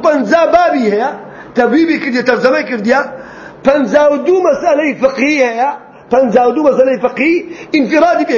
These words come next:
کردیە ئیمام بوخاری. پەنجا و دوو مەسەلە. کەواتە لێرکانە ئەو ڕیجالانە، حەمادی کوڕی زەید،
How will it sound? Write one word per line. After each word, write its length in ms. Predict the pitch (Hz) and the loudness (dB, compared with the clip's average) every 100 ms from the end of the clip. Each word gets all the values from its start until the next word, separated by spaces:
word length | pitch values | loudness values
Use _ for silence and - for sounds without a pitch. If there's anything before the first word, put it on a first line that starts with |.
| 196 | -2
کردیە 220 | 185 185 214 | -2 -2 0
ئیمام 160 | 208 185 | -2 -2
بوخاری. 300 | 175 170 165 - - - - - - - - - - 220 | -4 -4 -10 -16 -20 -20 -20 -20 -20 -20 -20 -20 -4 0
پەنجا 260 | 240 220 247 | 0 2 2
و 40 | |
دوو 120 | 330 294 | 2 0
مەسەلە. 320 | 262 175 139 - - - - - - - - - - - | -2 -6 -8 -14 -20 -20 -20 -20 -20 -20 -20 -20 -18 -2
کەواتە 440 | 220 233 226 285 330 - - - - - - - - - - 202 | 2 2 2 -2 -2 -8 -18 -20 -20 -20 -20 -20 -20 -20 -4 0
لێرکانە 540 | 254 320 233 254 240 233 240 | 0 0 0 0 0 -2 0
ئەو 140 | 254 339 302 | 0 0 -2
ڕیجالانە، 680 | 254 285 269 254 233 220 156 - - - | 0 0 0 -2 -2 -6 -10 -14 -18 -4
حەمادی 480 | 220 269 311 330 311 240 | -2 2 2 2 0 -2
کوڕی 200 | 311 285 208 | 0 0 0
زەید، 240 | 330 226 | -2 -4